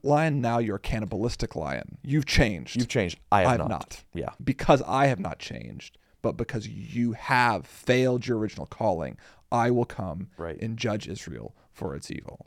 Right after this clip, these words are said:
Speaker 2: Ooh.
Speaker 1: Yeah, an intense final judgment. And then he con-, goes on and explains part of the reason why he's so frustrated with Israel. And he says, "The reason I cut off all these other nations, the reason all these other civilizations have lied in ruins,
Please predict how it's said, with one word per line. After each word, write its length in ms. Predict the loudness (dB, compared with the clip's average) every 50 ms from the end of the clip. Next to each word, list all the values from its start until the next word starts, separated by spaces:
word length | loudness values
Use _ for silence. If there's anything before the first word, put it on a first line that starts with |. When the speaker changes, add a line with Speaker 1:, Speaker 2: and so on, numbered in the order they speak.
| -4
Speaker 2:
Ooh. 240 | 0 2 2 2 0 -2 -8 -18 -20 -20 -20 -20 -6 4
Speaker 1:
Yeah, 260 | 10 10 10 12 12
an 120 | 10 8 8
intense 460 | 6 4 4 4 4 4 4 2 0
final 500 | -4 -4 2 2 4 4 4 2 0 0 -2
judgment. 460 | -2 0 0 0 0 -2 -6 -6 -2
And 100 | 0 2
then 80 | 2 2
he 80 | 2
con-, 220 | 0 -2 -4 -4 -6 _ _ _ _ -12 -4
goes 220 | 0 0 0 2 4
on 160 | 4 4 4
and 100 | 4 0
explains 1000 | -2 -2 -4 -8 -8 -8 -6 -2 0 0 2 2 2 2 0 0 -2 -4 -6 -8 -10 -18 -20 -20 -20 -16 -10 -8
part 320 | 0 6 8 10 10 10
of 60 | 8 6
the 80 | 4
reason 260 | 2 2 2 0 -2
why 180 | -2 0 0 0
he's 100 | -2 -2
so 120 | -2 -4 -2
frustrated 460 | 0 2 2 2 2 0 -4 -2 -4
with 140 | -4 -4 -6
Israel. 440 | -8 -8 -6 -6 -6 -6 -6 -6 _ _ -20 -20 -18 -8 -2
And 80 | 0
he 60 | 2
says, 160 | 4 4 4 4
"The 80 | 2 0
reason 360 | 2 2 0 0 0 0 0
I 120 | 0 0
cut 320 | -2 -2 0 4 4 6 8
off 260 | 8 6 6 4 2
all 200 | 2 4 4 4
these 160 | 4 2 0 0 0
other 200 | 0 2 2 2
nations, 600 | -2 -2 -4 -4 -4 -4 -4 -4 -6 -8 -10 -16 _ _ -18 _ -4
the 60 | 0
reason 240 | 4 4 4 4 4
all 200 | 4 6 6 6 6
these 120 | 4 2
other 140 | 2 0 -2
civilizations 720 | -2 -2 -2 -2 0 0 0 0 0 -2 -2 -2 -6 -6 -6
have 120 | -6 -6
lied 340 | -4 -4 0 0 2 0 0
in 120 | -2 -6 -6
ruins, 640 | -6 -4 -4 -2 -2 -2 -2 -4 -4 -6 -10 -20